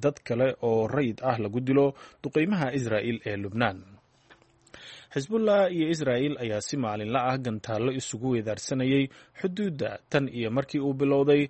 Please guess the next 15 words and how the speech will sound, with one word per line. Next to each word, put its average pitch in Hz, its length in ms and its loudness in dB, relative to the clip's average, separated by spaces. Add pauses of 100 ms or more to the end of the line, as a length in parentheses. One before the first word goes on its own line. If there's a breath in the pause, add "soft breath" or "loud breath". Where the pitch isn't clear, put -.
(260 loud breath)
dagaalka 131 560 0
Xamaas 131 480 -2
iyo 110 240 -4
Israa'iil 107 420 -2
kadib 113 380 -6
weerarkii 117 480 0
kooxda 120 460 -2
reer 123 260 0
Falastiin 120 480 -6
ay 120 80 -8
ku - 80 -10
qaaday 139 480 2
Israa'iil 123 480 -2
toddobadii 117 480 -4
Oktoobar 135 420 -2